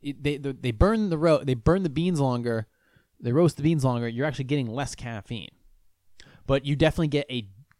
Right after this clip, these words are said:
deeper soul of a coffee. Um, I'm definitely a nerd when it comes to coffee. You know, big fanatic.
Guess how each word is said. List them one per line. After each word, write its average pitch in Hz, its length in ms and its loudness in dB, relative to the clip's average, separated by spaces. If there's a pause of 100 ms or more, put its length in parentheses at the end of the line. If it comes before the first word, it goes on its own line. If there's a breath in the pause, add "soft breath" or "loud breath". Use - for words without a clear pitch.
deeper 135 600 4 (760)
soul 117 800 2 (100)
of 117 100 -10
a 113 60 -10
coffee. 98 600 -4 (800 soft breath)
Um, 98 420 -8 (200)
I'm 135 120 -2
definitely 147 320 6
a - 20 6
nerd 120 280 6
when 101 100 -4
it - 60 -14
comes - 160 -12
to - 60 -16
coffee. - 460 -12 (340)
You 113 100 0
know, 95 120 -2
big 120 240 0
fanatic. 98 540 -4